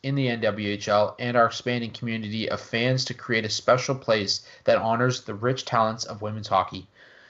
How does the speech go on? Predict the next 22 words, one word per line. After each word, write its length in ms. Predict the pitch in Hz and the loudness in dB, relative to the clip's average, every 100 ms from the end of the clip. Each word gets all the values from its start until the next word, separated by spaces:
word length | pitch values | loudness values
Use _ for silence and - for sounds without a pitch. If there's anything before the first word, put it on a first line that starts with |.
| _ - | _ -4
So 160 | - | 6
obviously 440 | 139 147 147 - 143 | 8 8 6 2 0
a 40 | |
great 480 | 120 120 117 143 135 | 0 -2 2 4 4
move 300 | 135 131 131 | 0 0 0
for 60 | 127 | -4
the 100 | 120 | -4
league. 420 | 120 127 120 120 127 | 0 -2 -2 -6 -2
Um, 400 | 117 117 117 113 | 0 0 -2 -4
former 360 | - 135 131 | 4 4 6
commissioner 800 | 127 131 123 123 - 127 123 123 - | 2 0 2 0 0 2 2 0 -6
and 160 | 117 104 | -8 -4
founder 400 | - 120 127 123 | 2 4 4 4
of 80 | 117 | 2
the 100 | 113 | 0
N 120 | 117 | 2
W 260 | 117 120 | 2 2
H 160 | 113 - | 0 2
L, 160 | 117 113 | 4 4
Danny 500 | 117 117 123 120 131 | 2 -2 -2 -4 -8
Rylan 520 | - 110 117 117 113 110 _ | 0 4 4 2 -4 -10 _
Kearney, 480 | - 143 139 107 107 | -4 0 2 0 -4